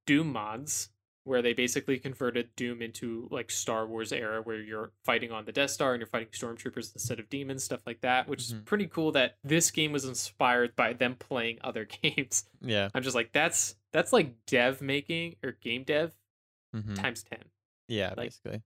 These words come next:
Speaker 1: you're doing it, you're doing it well. People basically are making the game that they wanna play, and you're just like, "All right, we see that.
Speaker 2: We're gonna
Speaker 1: We're gonna
Speaker 2: make
Speaker 1: raise you
Speaker 2: it.
Speaker 1: ten." <laughs>
Speaker 2: Yeah, and then we're gonna sell it to you for profit. <laughs>
Speaker 1: Exactly. Money.
Speaker 2: <laughs>
Speaker 1: Uh, the game, however,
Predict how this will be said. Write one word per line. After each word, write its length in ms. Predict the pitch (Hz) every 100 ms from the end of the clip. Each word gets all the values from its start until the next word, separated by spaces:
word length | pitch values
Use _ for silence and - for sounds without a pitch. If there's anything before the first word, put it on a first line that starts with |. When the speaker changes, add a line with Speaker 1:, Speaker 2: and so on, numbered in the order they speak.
| -
Speaker 1:
you're 100 | 127
doing 220 | 147 135
it, 160 | 123 - _
you're 120 | 143
doing 160 | 156 139
it 100 | 123
well. 240 | 117 104 _ -
People 260 | 175 185
basically 540 | 147 139 147 165 - 143
are 80 | 120
making 360 | 120 120 147
the 80 | 123
game 320 | - 117 127
that 120 | 120
they 120 | 120 117
wanna 220 | 120 117
play, 340 | - 123 151
and 100 | 175
you're 80 | 123
just 200 | 123 -
like, 160 | 120 113 - - -
"All 160 | - 214
right, 300 | 131 139 - _ _ _ _ -
we 80 |
see 240 | 233 - 131
that. 320 | 123 147 - _ - _
Speaker 2:
We're 100 | 123
gonna 120 | 127
Speaker 1:
We're 80 | 120
gonna 100 | 101
Speaker 2:
make 100 | 110
Speaker 1:
raise 160 | 165 104
you 60 |
Speaker 2:
it. 40 | 101
Speaker 1:
ten." 260 | 214 143 113 _ _ _
<laughs> 280 | 208 - 208
Speaker 2:
Yeah, 260 | 120 107 98 -
and 100 | 110
then 80 | 127
we're 60 |
gonna 140 | 143 120
sell 240 | - 110
it 80 | 107
to 100 | -
you 160 | - -
for 80 | - _
profit. 400 | 104 - - - _ _ _
<laughs> 240 | 147 107 151
Speaker 1:
Exactly. 580 | 135 127 123 - - - _ _ _
Money. 800 | 156 185 208 196 175 180 185 185 127
Speaker 2:
<laughs> 280 | 147 - 139 - 113 _ _ _ _ _ _ - -
Speaker 1:
Uh, 200 | 131 131
the 120 | 147
game, 240 | 202 240
however, 800 | 226 208 165 165 170 170 165 -